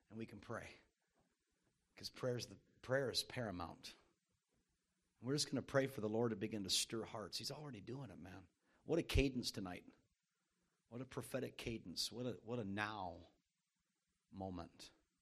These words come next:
How we got people here from London. We got people here from Ohio. That's two ends of the spectrum, eh? Jesus.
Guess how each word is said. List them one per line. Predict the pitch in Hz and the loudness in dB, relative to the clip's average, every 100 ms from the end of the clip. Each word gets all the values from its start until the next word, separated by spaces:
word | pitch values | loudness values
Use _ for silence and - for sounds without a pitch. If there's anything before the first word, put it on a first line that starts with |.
| _ _ _ _ _ _ _ _ _ _ | _ _ _ _ _ _ _ _ _ _
How | 107 | -4
we | 120 | 2
got | 123 123 | 2 2
people | 127 113 | -2 0
here | 117 | -2
from | 123 101 | -2 -4
London. | 98 117 131 135 139 - _ _ _ _ _ _ _ _ | 0 0 0 -4 -10 -14 _ _ _ _ _ _ _ _
We | 101 | -4
got | 117 | -2
people | - 131 113 | 0 0 2
here | 127 | 2
from | 123 107 | 2 0
Ohio. | 98 - 135 92 87 - - - | 0 -2 -4 -4 -6 -14 -20 -12
That's | - | -8
two | - 127 | -4 -2
ends | 110 98 | -2 -2
of | |
the | 87 | -2
spectrum, | - 101 - 90 92 | 0 0 -4 -6 -6
eh? | 113 - _ _ _ _ _ _ _ 302 330 320 277 294 302 262 - 254 - - - 233 _ _ _ _ _ _ _ _ _ - | -8 -12 _ _ _ _ _ _ _ _ -20 -20 -20 -20 -20 -20 -20 -20 -20 -20 -20 -20 _ _ _ _ _ _ _ _ _ -8
Jesus. | 101 110 98 85 - - | -2 -2 -2 -6 -8 -8